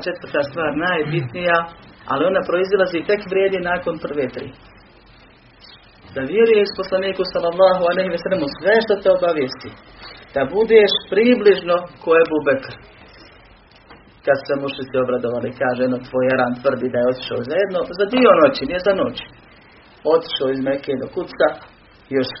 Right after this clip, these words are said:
kuca na nebo, i vratio se i klanjao i svašta nešto priča i kaže, „Probudio se ovdje.” kod Kabe. Kaže, ako je on to rekao, ja vjerujem da je to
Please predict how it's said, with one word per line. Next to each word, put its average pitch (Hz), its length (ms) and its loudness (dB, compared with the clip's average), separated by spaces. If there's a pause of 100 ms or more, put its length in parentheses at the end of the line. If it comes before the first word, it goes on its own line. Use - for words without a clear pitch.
kuca 151 280 -6 (100)
na 180 140 2
nebo, 151 180 -2 (1160)
i - 20 -8 (100)
vratio 180 440 2 (120)
se 156 140 -2
i 131 160 -4
klanjao 175 420 0
i 135 120 -2
svašta 180 280 2 (100)
nešto 147 180 2 (120)
priča 151 340 0
i 135 200 2
kaže, 131 240 -2 (140)
„Probudio 131 520 -4
se - 140 -8
ovdje.” 123 180 -4 (840)
kod 131 120 -8 (100)
Kabe. 123 360 0 (1160)
Kaže, 127 360 -4
ako - 120 -18
je 143 140 -6
on 135 120 -6
to 131 80 -10 (120)
rekao, 175 300 -4 (920)
ja 120 80 -12 (100)
vjerujem 123 360 -18
da - 100 -20
je - 100 -20
to - 60 -20